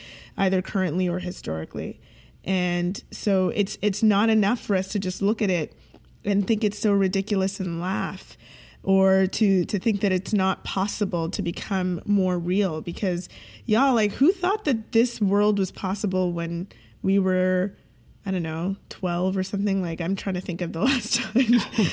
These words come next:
I thought that this was, uh, you know, like, an unreal manifestation of, you know, where we would be at this point in,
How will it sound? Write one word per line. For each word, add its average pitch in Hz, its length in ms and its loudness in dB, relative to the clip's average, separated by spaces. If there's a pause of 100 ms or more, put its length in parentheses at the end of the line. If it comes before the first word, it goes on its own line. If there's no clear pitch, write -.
(320)
I 226 120 4
thought 202 220 0
that 208 140 -4
this 208 180 0
was, 190 180 0 (140)
uh, 190 160 -4
you 220 160 4
know, 175 160 0
like, 175 180 -2
an 185 100 0
unreal 180 800 0 (680)
manifestation 202 920 0 (120)
of, 185 420 0
you 196 100 2
know, 170 100 0
where 175 160 0
we 180 100 4
would 175 240 -2
be 170 340 -2
at - 160 -4
this 180 220 -4
point 175 260 -2
in, 165 240 -4